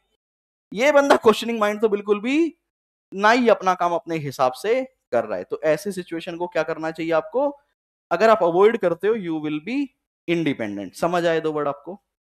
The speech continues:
बड़े बेसिक से थे। आगे क्या कहता है? Independence of auditor has not only to exist in fact, सिर्फ फैक्चुअल इंडिपेंडेंट नहीं होना है आपको, but also appears to so exist to all reasonable।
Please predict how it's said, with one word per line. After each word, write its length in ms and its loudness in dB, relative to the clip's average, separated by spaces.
बड़े 160 2
बेसिक 320 -2
से 140 -8
थे। 180 -10
आगे 220 0
क्या 120 -4
कहता 260 -6
है? 180 -4
Independence 680 0
of 80 -2
auditor 400 -2
has 160 -4
not 160 0
only 260 -2
to 220 -4
exist 380 -6
in 200 -2
fact, 400 -2
सिर्फ 200 -4
फैक्चुअल 480 -2
इंडिपेंडेंट 520 -4
नहीं 160 -2
होना 160 -2
है 60 0
आपको, 380 -6
but 120 4
also 500 4
appears 540 -2
to 220 -6
so 260 -2
exist 360 -6
to 80 -6
all 300 2
reasonable। 600 -2